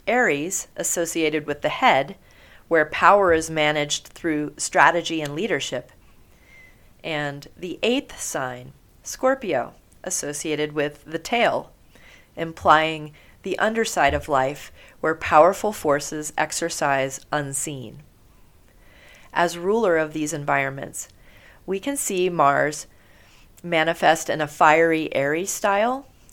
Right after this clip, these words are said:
pushing forward and pioneering. And we can also see Mars manifest in a watery, icy Scorpio style, anchoring us deeply in an effort to maintain power through stability.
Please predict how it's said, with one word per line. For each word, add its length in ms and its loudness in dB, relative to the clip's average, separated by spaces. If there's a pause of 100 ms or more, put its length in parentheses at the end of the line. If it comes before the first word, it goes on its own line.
(120)
pushing 380 -2
forward 560 2
and 160 -4
pioneering. 720 -2 (880)
And 120 -4
we 80 0
can 140 0
also 300 4
see 260 -4
Mars 640 2 (340)
manifest 640 0
in 80 -4
a 80 0
watery, 800 2
icy 580 -2
Scorpio 640 2
style, 580 -4 (560)
anchoring 480 -2
us 240 0
deeply 640 -6
in 80 -6
an 180 -6
effort 440 0
to 100 -8
maintain 600 -6
power 520 0
through 300 -6
stability. 720 -8